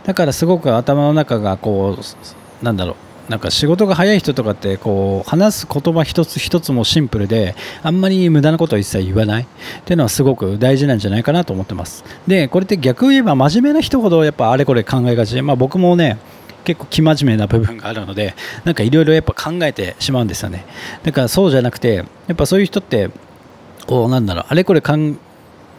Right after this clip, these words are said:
考える人ってやっぱり忙しいが口癖で全く前に進まない。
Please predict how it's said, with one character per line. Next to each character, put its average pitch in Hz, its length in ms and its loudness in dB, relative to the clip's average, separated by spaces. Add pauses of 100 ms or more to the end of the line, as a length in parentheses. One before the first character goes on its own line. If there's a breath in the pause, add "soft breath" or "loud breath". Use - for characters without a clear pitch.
(180)
考 147 200 0
え 156 80 4
る 120 80 0
人 - 140 -6
っ - 20 -20
て 104 180 -4
や 143 60 -4
っ - 20 -4
ぱ 190 80 2
り 156 80 2
忙 175 300 2
し 170 180 0
い 135 40 2
が 107 100 0
口 - 240 -2
癖 120 240 2
で 117 80 2
全 127 120 2
く 208 380 2
前 196 160 4
に 113 100 2
進 113 200 -2
ま 110 100 0
な 120 100 -2
い。 135 40 -8